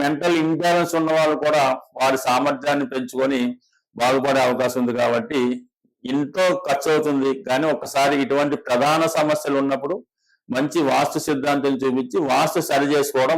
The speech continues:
మంచిది. లేదు, అది వాస్తు సరి అవ్వదు, అది నేచురల్ గా ఏర్పడింది అన్నప్పుడు వేరే ఇంట్లోకి మారడం వల్ల కూడా మీరు దీని నుంచి బయటపడవచ్చు. అయితే వాస్తు ప్రభావం అనేది ఇమీడియట్ గా మాత్రం చూపించదు, నెమ్మది నెమ్మదిగా దాని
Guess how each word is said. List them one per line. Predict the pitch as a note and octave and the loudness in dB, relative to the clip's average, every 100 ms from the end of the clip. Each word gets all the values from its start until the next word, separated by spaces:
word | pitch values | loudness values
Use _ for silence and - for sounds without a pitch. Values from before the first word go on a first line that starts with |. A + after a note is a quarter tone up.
| C#3+ | 0
మంచిది. | B2 B2+ A#2+ - - D3+ | -2 -4 -6 -10 -8 -2
లేదు, | E3+ F3 E3+ | 2 2 2
అది | D#3 D3 C3+ | 2 2 2
వాస్తు | C#3+ D#3 - | 2 0 -2
సరి | C#3+ D3 | 0 2
అవ్వదు, | D3+ D3 C#3+ A2+ - _ _ _ B2 | 2 4 2 0 -4 _ _ _ -2
అది | C3+ B2+ | 0 2
నేచురల్ | C3+ - D#3 D#3+ | 0 2 2 2
గా | D#3 D3+ C#3+ | 4 4 2
ఏర్పడింది | C#3+ C#3+ C#3 C3+ | 0 -2 0 0
అన్నప్పుడు | C3 B2+ E3 C#3 C3 - A2 | -2 -2 0 0 0 -4 -4
వేరే | B2+ D3 D#3+ D3 | 0 2 2 0
ఇంట్లోకి | D3 D3+ D#3 D3+ C#3 | -2 0 0 0 0
మారడం | C3+ C3+ C3+ C3+ | 2 2 2 0
వల్ల | C3 B2+ | 0 0
కూడా | B2+ F#3+ B3 _ _ _ A#2 | 0 -2 -4 _ _ _ -6
మీరు | C#3 D3+ C#3 | 0 0 0
దీని | C#3 C3+ | 0 0
నుంచి | C3+ D3 C3 B2+ B2+ - A2 | 0 0 0 -2 -6 -6 0
బయటపడవచ్చు. | C3 C3 C3 B2+ B2 D#3+ | 0 2 0 0 0 -2
అయితే | C#3+ E3+ C3 | 0 0 2
వాస్తు | C3+ D3+ D#3+ E3 | 2 0 -2 -2
ప్రభావం | D#3 D#3+ D#3+ | 0 2 2
అనేది | D#3 C#3+ C3+ | 0 0 0
ఇమీడియట్ | D3+ D#3 D3+ D3+ | 0 0 0 0
గా | D3+ D3 | 0 0
మాత్రం | C3+ C#3 C3 | -2 -4 -4
చూపించదు, | C3+ C3 C3 C3 G3+ - _ _ _ - | -6 -6 -6 -6 -6 -10 _ _ _ -6
నెమ్మది | B2 C3+ E3 F3 E3+ | -2 0 2 0 0
నెమ్మదిగా | E3+ E3 E3 D#3+ | 0 0 0 0
దాని | D3+ C#3+ | 0 0